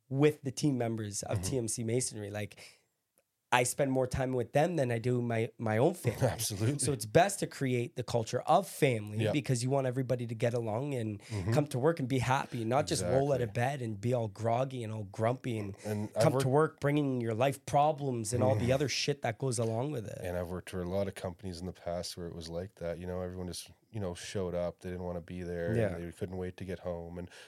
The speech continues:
Speaker 2: not that you wanna spend all day at work every day, but, like,
Speaker 1: Yeah.
Speaker 2: you know, at least it's nice when you're there. Especially,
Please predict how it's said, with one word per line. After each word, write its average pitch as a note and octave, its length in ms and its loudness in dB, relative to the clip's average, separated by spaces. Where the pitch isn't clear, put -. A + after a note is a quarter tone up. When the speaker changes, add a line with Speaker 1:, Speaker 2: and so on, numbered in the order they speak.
Speaker 2:
not D#3+ 200 4
that F2+ 120 -6
you E2+ 100 -8
wanna E2 140 -6
spend E2 280 -8
all D2+ 120 -12
day D#2 180 -8
at - 100 -10
work F3+ 280 0
every E2 220 -6
day, E2 320 -10
but, E2+ 260 -10
like, G#2 180 0
Speaker 1:
Yeah. B2 60 -10
Speaker 2:
you A2 60 -8
know, F#2 120 0
at F2 80 -2
least F#2+ 220 -6
it's - 160 -10
nice F2+ 320 -6
when F2+ 100 -8
you're E2 140 -8
there. F2+ 260 -6
Especially, F2 400 -10